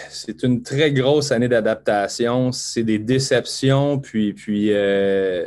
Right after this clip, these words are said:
encore une fois, de voir les opportunités à travers la crise. Euh, tu sais, toutes les crises amènent des perdants puis des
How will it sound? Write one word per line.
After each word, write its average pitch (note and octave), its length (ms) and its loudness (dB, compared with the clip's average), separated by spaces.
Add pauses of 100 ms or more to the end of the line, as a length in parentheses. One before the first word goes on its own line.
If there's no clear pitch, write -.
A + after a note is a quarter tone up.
encore A2+ 380 -2
une G#2 140 -2
fois, B2+ 360 0 (560)
de G#2 100 -2
voir A#2+ 280 2
les A#2+ 160 4
opportunités A2+ 580 0
à C3+ 80 4
travers A2 300 2
la G#2 120 2
crise. A#2+ 480 0
Euh, G2+ 220 2
tu F#2+ 60 -12
sais, D#3+ 100 0
toutes - 180 -2
les D#3 160 4
crises C#3+ 380 0
amènent A#2+ 320 2
des A#2 100 2
perdants A#2 400 0
puis A#2+ 80 -14
des G#2+ 200 -2